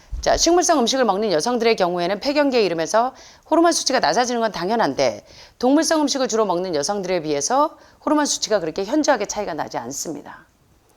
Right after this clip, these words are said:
자, 그러면 인체 안의 급격한 호르몬 변화는 폐경기 증상을 야기하고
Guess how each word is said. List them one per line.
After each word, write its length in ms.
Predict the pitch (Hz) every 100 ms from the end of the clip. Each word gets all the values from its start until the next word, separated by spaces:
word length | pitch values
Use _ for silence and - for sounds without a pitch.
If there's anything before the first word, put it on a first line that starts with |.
| _ - _ _ -
자, 200 | 175 143
그러면 360 | 240 262 262
인체 240 | 240 - 311
안의 160 | 277
급격한 420 | 269 226 262 262 240
호르몬 460 | 247 247 226 190 -
변화는 520 | - 180 220 202 254 262
폐경기 420 | 277 277 269 233
증상을 380 | 196 180 180 160
야기하고 540 | 127 139 123 117 98